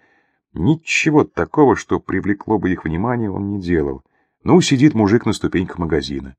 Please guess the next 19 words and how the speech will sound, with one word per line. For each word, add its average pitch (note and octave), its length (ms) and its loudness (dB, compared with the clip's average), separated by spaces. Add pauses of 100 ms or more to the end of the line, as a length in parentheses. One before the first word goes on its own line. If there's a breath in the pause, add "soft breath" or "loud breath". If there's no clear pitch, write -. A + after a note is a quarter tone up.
ест F#2+ 260 2
что-то, - 380 -8
пивом G2 280 0
запивает. D2+ 540 -6 (840)
И F2 100 -4
не G#2 100 0
в - 80 -8
таком A#2+ 340 4
виде A#2 260 4
местные F#2+ 440 2
жители D#2+ 560 -2
являлись E2+ 480 -2
зоркому E2 500 -2
взгляду D#2+ 540 -2 (340)
работников D#2+ 640 -4
милиции. D2+ 560 -8 (1200)
Что-то - 400 -8
он G#2+ 100 -2
сомневается, F#2 960 -2